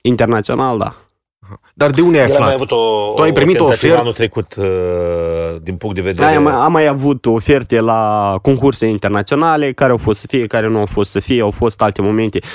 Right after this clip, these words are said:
Speaker 1: de analiză. La concursul ăsta am acceptat și sunt, uh, primul care reprezint Moldova și particip la astfel de concurs.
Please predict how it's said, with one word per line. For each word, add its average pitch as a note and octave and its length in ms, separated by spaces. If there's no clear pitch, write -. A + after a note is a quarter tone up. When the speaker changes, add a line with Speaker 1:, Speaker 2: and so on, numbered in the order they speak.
Speaker 1:
de A#2+ 80
analiză. D#3 460
La D3 100
concursul C3+ 480
ăsta G#2 400
am B2 140
acceptat F#3 520
și - 80
sunt, C3 300
uh, B2 140
primul A2 500
care A2+ 180
reprezint B2+ 340
Moldova A#2+ 280
și C3 80
particip - 400
la G#2+ 60
astfel G2+ 160
de G2 60
concurs. G#2+ 340